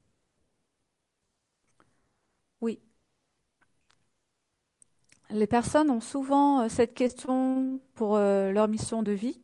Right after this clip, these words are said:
Alors, suis-je sur le bon chemin ? Ça, ça sert à rien de le demander. On est toujours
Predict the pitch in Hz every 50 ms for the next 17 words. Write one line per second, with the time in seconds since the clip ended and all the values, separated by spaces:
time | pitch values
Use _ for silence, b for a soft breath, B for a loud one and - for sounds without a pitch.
0 | _ _ _ _ _ _ _ _ _ _ _ _ _ _ _ _ _ _ _ _
1 | _ - 208 208 208 208 196 - 208 202 - - - - - 311 320 330 330 302
2 | - 311 302 277 - - 302 277 269 269 254 220 269 269 254 - - 285 269 254
3 | 269 269 262 247 - - - 254 247 247 - 220 214 - - 220 196 185 185 196
4 | 233 254 269 262 240 247 240 190 226 233 220 214 208 208 202 208 240 269 302 302
5 | 311 269 196 196 202 202 - - - 302 285 240 233 262 294